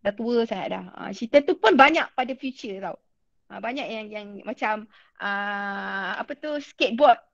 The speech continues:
Skateboard. Sekarang kan ada skateboard yang tak, tak, tak jejak kat bumi, dia terapung. Ah, masa tu cerita tu dah ada dah.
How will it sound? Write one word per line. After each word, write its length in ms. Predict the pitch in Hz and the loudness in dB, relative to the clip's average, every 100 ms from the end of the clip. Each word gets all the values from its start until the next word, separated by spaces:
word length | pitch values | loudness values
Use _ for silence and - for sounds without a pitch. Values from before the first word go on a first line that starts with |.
| _ | _
Skateboard. 520 | - - 226 285 - | -6 -4 2 2 0
Sekarang 280 | - 302 330 | -4 -4 -2
kan 160 | 381 302 | -4 -4
ada 80 | |
skateboard 480 | 269 - 170 240 180 | -6 -6 -6 -4 -4
yang 260 | 226 226 233 | -4 -8 -8
tak, 180 | - 175 - _ | -4 -4 -6 _
tak, 160 | 180 - _ _ | -4 -4 _ _
tak 100 | - 202 | 0 0
jejak 320 | 247 240 - | 0 0 0
kat 60 | 202 | -2
bumi, 320 | 240 233 202 | -6 -8 -10
dia 100 | 214 | -10
terapung. 480 | 214 220 - 190 - _ _ _ | -6 -6 -6 -12 -12 _ _ _
Ah, 160 | - 185 | -4 -2
masa 260 | 190 - 247 | -2 -2 -2
tu 80 | 349 | -4
cerita 320 | 269 269 285 | -6 -6 -6
tu 100 | - | -4
dah 220 | 277 214 | 0 0
ada 240 | 220 254 | 2 0
dah. 60 | 427 | 0